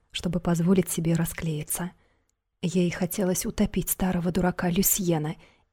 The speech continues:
и повырывать матери волосы за то, что заставила ее присутствовать на церемонии.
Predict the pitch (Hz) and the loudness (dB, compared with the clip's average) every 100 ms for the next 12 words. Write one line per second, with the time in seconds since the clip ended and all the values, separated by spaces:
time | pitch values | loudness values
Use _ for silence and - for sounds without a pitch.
0 | - 202 175 202 196 214 180 165 - 165 | 2 2 6 6 10 8 8 4 4 4
1 | - 170 165 170 165 - 170 170 190 175 | 4 2 4 4 4 2 0 2 0 -2
2 | - 160 160 165 175 - 196 196 180 160 | -2 0 0 2 0 0 0 2 4 4
3 | 170 160 - 185 - 202 - 165 160 - | 4 2 2 0 2 0 0 -2 -2 0
4 | 170 160 - 196 196 160 151 135 127 | 0 0 0 4 4 4 0 -4 -6